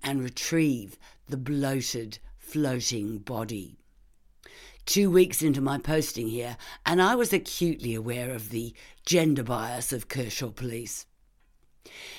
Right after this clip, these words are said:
Even Joe Green, who'd reported the floater in his dam an hour earlier, sat in his Ranger twenty metres away, reluctant to assist. But then he was pushing eighty.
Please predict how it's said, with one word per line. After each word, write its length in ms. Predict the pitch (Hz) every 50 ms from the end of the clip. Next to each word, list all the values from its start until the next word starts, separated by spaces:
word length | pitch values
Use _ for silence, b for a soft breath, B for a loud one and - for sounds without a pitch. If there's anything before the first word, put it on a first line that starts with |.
| B B B B B B
Even 360 | - 247 240 196 214 196 180
Joe 300 | 131 156 165 151 147 139
Green, 640 | 123 117 127 135 165 180 180 180 156 104 90 92
who'd 240 | 117 123 143 127 117
reported 640 | 139 117 - - 165 190 202 208 156 147 127 98 85
the 320 | - 117 117 113 107 101 - - -
floater 840 | - - - 147 139 117 120 120 - - 127 - 98 113 156 165 - -
in 100 | - 113
his 220 | 117 123 120 107 110
dam 460 | - 160 147 139 131 123 117 123 127
an 120 | 127 131
hour 320 | 131 127 127 127 127 135 - -
earlier, 480 | 156 139 151 160 151 131 117 117 120 B B B B B B B B B B
sat 300 | B - - 185 170 135
in 100 | 151 156
his 220 | 151 147 143 123 135
Ranger 560 | 139 143 143 143 143 139 127 120 117 104 110
twenty 340 | - 143 151 151 131 135 143
metres 400 | 151 170 180 175 147 147 117 92
away, 380 | 123 117 120 123 117 120 120 - B B B B B B
reluctant 680 | 165 165 160 160 156 156 156 - - 131 127 127 117
to 140 | - 120 107
assist. 800 | 107 - - - - 165 143 - - - - - - - - _ _ _ _ _ _ _ _ - _ -
But 160 | 139 143 -
then 460 | - 104 98 98 101 101 101 113 - - - - - -
he 100 | - 135
was 300 | 135 104 - - - -
pushing 420 | - - - 123 104 - 107 113 123
eighty. 460 | 107 110 117 113 - 120 120 117 -